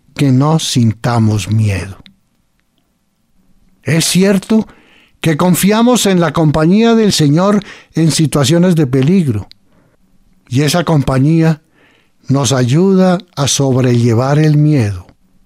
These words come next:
a superarlo. Pero es humano sentir miedo en ciertas situaciones. La diferencia es que lo-, los creyentes, a pesar de sentir miedo,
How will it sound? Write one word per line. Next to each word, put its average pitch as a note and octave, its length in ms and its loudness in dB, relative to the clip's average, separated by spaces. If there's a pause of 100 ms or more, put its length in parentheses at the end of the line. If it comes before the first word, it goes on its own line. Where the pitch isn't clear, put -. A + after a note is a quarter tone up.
(360)
a B2+ 120 -4
superarlo. A#2 840 -2 (680)
Pero F#3 260 2
es A#3 140 0
humano A3 640 2
sentir D3+ 580 0
miedo D3 460 2 (520)
en C#3 160 0
ciertas C#3 460 -2
situaciones. G2+ 960 -6 (1000)
La A#2+ 160 -4
diferencia E3 720 0 (520)
es F3 200 -2
que A3 140 -4
lo-, G#3 240 2
los F3 240 0
creyentes, D#3+ 840 0 (440)
a D3+ 200 -6
pesar G3 540 0
de E3+ 200 0
sentir D#3 560 0
miedo, D#3 560 2